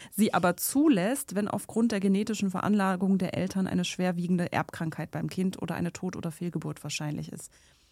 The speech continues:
Also das hört sich jetzt ziemlich kompliziert an, aber im Grunde ist es, eigentlich ist es verboten, bis auf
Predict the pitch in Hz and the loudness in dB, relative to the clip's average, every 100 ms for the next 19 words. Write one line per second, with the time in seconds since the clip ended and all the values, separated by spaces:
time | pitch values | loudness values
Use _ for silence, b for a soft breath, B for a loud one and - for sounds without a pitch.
0 | b - 190 190 202 220 220 233 208 - | b 0 2 4 2 2 0 0 -2 0
1 | 208 202 - 175 165 - 233 254 247 240 | 0 0 -2 -4 -4 -2 -2 0 -2 -2
2 | 196 185 175 185 226 190 170 - - 208 | -2 0 2 6 6 4 0 -2 2 6
3 | 302 208 185 175 160 160 202 - 427 - | 6 4 0 -2 0 0 0 0 -4 -6
4 | _ _ _ 226 254 - 208 | _ _ _ 0 0 2 0